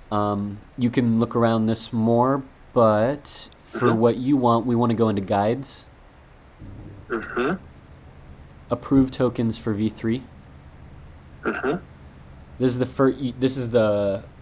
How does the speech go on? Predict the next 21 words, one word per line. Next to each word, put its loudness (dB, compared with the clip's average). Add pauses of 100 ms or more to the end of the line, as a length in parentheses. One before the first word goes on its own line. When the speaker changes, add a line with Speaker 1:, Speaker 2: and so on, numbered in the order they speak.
(220)
Speaker 1:
this 0
is -2
a 4
one-time 0
setup 2
that -4
you -2
need -2
to -2
do 0
to -2
give 0
Zora 2
approval, -2 (120)
uh, 0
to -4
manage 0
your 2
N -2
F -8
Ts. -6